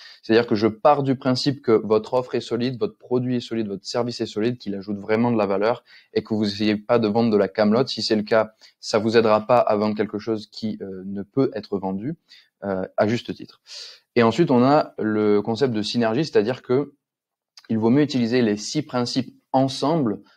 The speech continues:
pour accroître la puissance, on va dire, de chacun des principes d'influence. Utiliser seul et isolément un principe d'influence pourra avoir un impact, mais pas, pas significatif. Alors que si on les utilise tous en même temps, ils vont pouvoir,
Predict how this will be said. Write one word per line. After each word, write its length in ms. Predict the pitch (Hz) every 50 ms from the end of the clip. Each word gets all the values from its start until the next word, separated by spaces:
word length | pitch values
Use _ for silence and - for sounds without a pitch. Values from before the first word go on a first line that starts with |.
| _ _
pour 220 | - 110 107 -
accroître 640 | - 131 131 - - 143 147 147 147 147 147 - - _ _ -
la 340 | 110 107 107 104 98 - - _ _ _ _ _ _ _ _ _
puissance, 500 | - 139 135 - - 131 135 147 147 -
on 40 | 110
va 80 | 104 104
dire, 160 | 110 131 123
de 100 | 107 104
chacun 600 | 104 - - 147 139 139 - - 147 147 143 143 - _ _ -
des 140 | 104 107 101
principes 340 | - - 110 104 - 123 113
d'influence. 540 | 110 110 107 - 104 90 - - - - _ - - - _
Utiliser 480 | - 123 - 139 139 135 127 123 117 110
seul 440 | - - - 139 139 151 165 123 107
et 240 | 113 107 104 104 - -
isolément 720 | 131 123 120 127 123 120 117 113 117 117 127 143 151 - _ _ _ _ _ _ _
un 120 | - 113 107
principe 300 | 117 120 113 123 123 117
d'influence 380 | 120 117 113 - 123 127 123
pourra 380 | - - - 123 117 123 131 131
avoir 240 | 123 117 117 113 110
un 100 | 107 110
impact, 440 | 107 107 107 139 156 - - -
mais 160 | 123 113 110 107
pas, 280 | - _ - 143 135 123 107 120 113 - -
pas 100 | 139 135
significatif. 640 | 131 - 127 117 117 120 110 113 107 - - - -
Alors 160 | 98 104 -
que 80 | - 110
si 200 | - - - 131
on 60 | 123
les 140 | 120 110 110
utilise 340 | 104 - 107 110 107 - -
tous 200 | 143 139 120 127
en 60 | 120
même 200 | 110 110 107 107
temps, 260 | 113 123 139 147 - _ _ - - _ _ _
ils 100 | - 104
vont 160 | 104 107 107
pouvoir, 520 | 107 107 110 110 117 123 117 110 - -